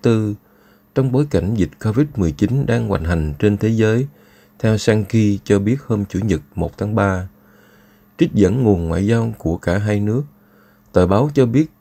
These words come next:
chuyến thăm có khả năng bị hoãn lại cho đến mùa thu hoặc muộn hơn. Tuy nhiên, vào thứ Bảy,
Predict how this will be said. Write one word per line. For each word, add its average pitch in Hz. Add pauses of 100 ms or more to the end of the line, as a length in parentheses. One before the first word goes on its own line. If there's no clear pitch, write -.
(180)
chuyến 143
thăm 127
có 135
khả 131
năng 123
bị 85
hoãn 82
lại 82 (420)
cho 117
đến 117
mùa 87
thu 107
hoặc 85
muộn 78
hơn. 101 (880)
Tuy 143
nhiên, 131
vào 90
thứ 123
Bảy, 95